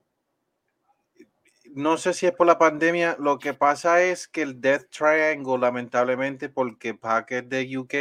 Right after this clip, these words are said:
y que, y la pandemia,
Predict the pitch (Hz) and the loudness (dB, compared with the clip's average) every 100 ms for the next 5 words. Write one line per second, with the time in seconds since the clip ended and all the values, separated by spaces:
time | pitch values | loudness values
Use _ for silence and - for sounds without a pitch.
0 | 143 127 117 _ - 107 _ 110 110 98 | -4 -6 -14 _ -20 -20 _ -12 -12 -12
1 | 120 117 110 107 107 110 143 160 135 110 | -12 -6 -4 -2 -4 -2 -2 -2 -4 -10
2 | 107 | -12